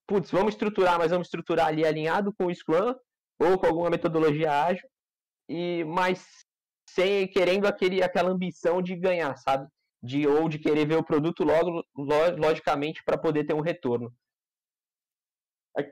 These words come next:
Speaker 2: é que é difícil, né, também, né? Ah, o, os caras tão injetando dinheiro, alguma coisa, quem tá injetando, quem tá, alguém tá sobrevivendo aí, alguém tá pagando as contas aí, precisa ver um retorno, né? E a gente que quer fazer algo decente, não só pelo,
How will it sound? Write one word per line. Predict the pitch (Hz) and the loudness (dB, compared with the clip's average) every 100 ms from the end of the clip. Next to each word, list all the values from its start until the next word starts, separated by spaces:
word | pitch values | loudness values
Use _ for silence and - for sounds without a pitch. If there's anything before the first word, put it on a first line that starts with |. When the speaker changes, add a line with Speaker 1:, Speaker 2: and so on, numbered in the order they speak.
| - | -6
Speaker 2:
é | 143 | -2
que | 196 | -2
é | |
difícil, | 226 269 220 - 139 | -2 -2 -4 -2 -4
né, | 139 | -4
também, | 139 131 127 | -4 -4 -4
né? | 123 - - - - | -6 -12 -20 -18 -4
Ah, | 127 131 | -2 0
o, | 143 147 147 104 139 | 0 0 0 -2 -6
os | 135 | -10
caras | - 160 170 | -2 -2 -2
tão | 160 | -4
injetando | 160 160 - 175 | -6 -6 -4 -6
dinheiro, | 175 143 139 170 | -6 -4 -2 0
alguma | 135 135 135 | 0 -2 -4
coisa, | 143 139 - | -2 -4 -6
quem | - 160 | -12 -6
tá | 147 | -4
injetando, | 143 131 - 151 135 | -2 -4 -4 -4 -4
quem | 135 | -6
tá, | - | -4
alguém | 143 196 | -2 0
tá | 220 | 0
sobrevivendo | 208 214 208 190 151 170 160 | 0 2 2 2 0 -2 0
aí, | 139 | 0
alguém | 156 | 0
tá | 175 | -2
pagando | - 190 180 170 | -2 0 0 0
as | 160 | -2
contas | - 147 151 135 | -4 -4 -2 -4
aí, | 131 147 | -2 -4
precisa | - - 165 165 | -8 -8 -2 0
ver | 170 | 0
um | 175 | 0
retorno, | 185 185 147 139 127 | -2 0 0 0 -4
né? | 131 - _ _ _ _ - | -10 -14 _ _ _ _ -4
E | 151 | 0
a | 160 | 2
gente | 151 147 208 220 156 | 0 -2 -2 -4 -6
que | - 143 | -8 -6
quer | - 196 190 - | 0 0 0 -2
fazer | 160 151 151 - | 0 2 0 0
algo | 143 151 151 | 0 0 0
decente, | 143 139 135 160 185 - 127 | -4 -4 -4 -4 -6 -10 -4
não | 147 233 | -2 -2
só | 147 156 147 | -2 -2 -2
pelo, | 175 165 151 139 | -2 0 0 -2